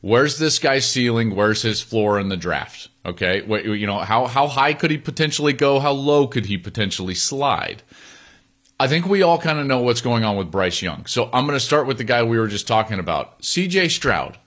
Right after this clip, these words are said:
Where do you think his high is, uh, on Thursday night? And where's the floor? Where could we see him slide?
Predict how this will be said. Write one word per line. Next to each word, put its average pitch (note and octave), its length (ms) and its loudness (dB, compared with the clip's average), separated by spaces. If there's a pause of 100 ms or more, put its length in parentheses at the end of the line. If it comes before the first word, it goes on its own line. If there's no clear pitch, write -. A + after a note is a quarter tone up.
(400)
Where G#2+ 160 2
do C3 60 2
you C#3+ 60 0
think E3+ 200 -4
his F#3+ 160 2
high D3+ 260 2
is, D3+ 460 0 (120)
uh, C3+ 180 2
on C3 200 0
Thursday D3 380 0
night? C#3 360 0
And A2+ 300 0
where's A2+ 320 2
the A3+ 100 -2
floor? F#3 520 -2
Where B2 200 2
could F3 140 -2
we E3 100 0
see D#3 220 -2
him E3 160 -2
slide? D3 360 0